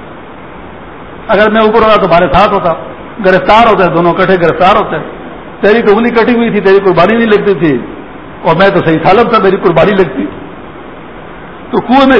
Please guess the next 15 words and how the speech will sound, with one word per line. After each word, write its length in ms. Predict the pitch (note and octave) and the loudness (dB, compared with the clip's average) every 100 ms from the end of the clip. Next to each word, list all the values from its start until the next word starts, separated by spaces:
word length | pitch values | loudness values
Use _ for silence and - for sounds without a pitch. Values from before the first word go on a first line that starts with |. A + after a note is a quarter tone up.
| F3+ | 4
گرانے 320 | F3+ G3 A#3 | 4 2 2
کی 60 | F3+ | 2
وجہ 280 | E3+ D#3+ C3 | 4 2 2
سے 140 | F#3+ | 2
اللہ 160 | G3 G3 | 2 2
تبارک 360 | F#3+ E3 F3+ | 2 2 2
و 40 | E3 | 2
تعالیٰ 220 | C#3+ E3+ | 0 0
نے 240 | F#3+ D#3 | 0 0
مجھے 220 | D3 F3+ A#3 F4 - - - - - - | 0 0 0 -6 -14 -18 -18 -18 -18 -14
گردن 320 | D#3+ G#3+ A#3 | 0 2 2
کٹنے 420 | B3 A#3 A3 A3+ F3+ | 2 2 2 2 4
سے 180 | F3 | 2
بچایا 480 | - - D#3+ F3 E3 | 0 -4 0 2 2
ہے۔ 240 | C3+ B2 | 2 -2